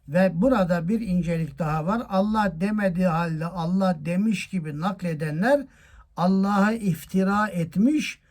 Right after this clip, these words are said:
Allah'a yalan isnat etmiş oluyorlar. Bu tabir Kur'an-ı Kerim'de çok geçer. Allah'a yalan isnat edenler. Allah demediği halde Allah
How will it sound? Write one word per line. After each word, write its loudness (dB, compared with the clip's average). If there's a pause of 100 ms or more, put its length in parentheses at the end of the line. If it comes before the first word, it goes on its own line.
(300)
Allah'a 2
yalan 4
isnat -2
etmiş 2
oluyorlar. -6 (760)
Bu -4
tabir 4
Kur'an-ı 2
Kerim'de 0
çok -4
geçer. -2 (160)
Allah'a 2
yalan 0
isnat -4
edenler. -8 (840)
Allah 2 (100)
demediği 2
halde 2
Allah 0